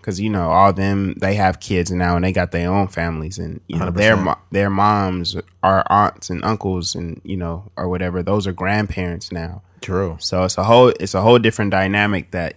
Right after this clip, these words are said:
Speaker 1: you know, we're trying to, uh, uphold.
Speaker 2: Right.
Speaker 1: Um, but definitely, you know, like you said, health, you know, just, you know, there's, you know, so many people that we've seen this year and, you know, in past years, um, you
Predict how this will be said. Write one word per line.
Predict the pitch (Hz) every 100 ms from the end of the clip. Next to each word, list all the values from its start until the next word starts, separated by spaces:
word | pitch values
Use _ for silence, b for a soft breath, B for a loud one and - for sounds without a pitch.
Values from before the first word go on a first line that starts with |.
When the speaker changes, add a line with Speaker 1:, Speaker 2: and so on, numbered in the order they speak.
| _
Speaker 1:
you | 92
know, | 95
we're | 87
trying | 87 - 87 85 - _ _
to, | 82
uh, | 82 -
uphold. | 87 - 87 90 87 - _ _ _ -
Speaker 2:
Right. | 82 78 73
Speaker 1:
Um, | 92 85 85 82 87 _ _ _ _ _ _ -
but | 120
definitely, | 110 113 120 104
you | 87 104
know, | 92
like | 87 -
you |
said, | - - 90
health, | 104 95 95 - _ b b b -
you | 90
know, | 87
just, | 85 87 - -
you | 92
know, | 80 80
there's, | 85 92 - - _
you | -
know, | 85
so | 90 -
many | 98 95
people | 90 - 92 92 92 90
that | 85
we've | 90 92
seen | - 98 92
this | 92 87 -
year | 90 90 90
and, | 85 82
you | -
know, | 90 87
in | 85
past | 87 92 87 -
years, | 87 85 82 82 - b b b b b
um, | - 90 82 82 78 69 60 - _ - - 95 - _ _
you | -